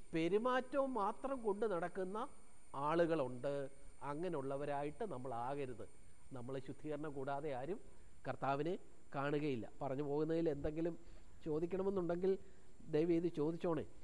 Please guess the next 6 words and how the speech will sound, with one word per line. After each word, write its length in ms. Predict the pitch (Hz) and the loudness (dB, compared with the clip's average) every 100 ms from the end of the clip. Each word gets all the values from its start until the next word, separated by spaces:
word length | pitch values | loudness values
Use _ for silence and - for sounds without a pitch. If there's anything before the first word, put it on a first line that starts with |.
| - - | -8 -4
അപ്പോൾ 200 | - 254 247 - - - - | 4 6 6 2 -10 -10 -4
ശുദ്ധീകരണം 500 | 233 - 339 349 359 277 | 2 12 12 12 8 4
കൂടാതെ 340 | 277 269 277 262 220 | 6 6 8 6 6
ആരും 200 | 240 277 214 | 6 4 4
ദൈവത്തെ 340 | 202 214 254 269 269 - - - | 4 4 2 2 -2 -8 -4 0
കാണുകയില്ല. 540 | 180 214 214 180 143 | 4 6 6 6 4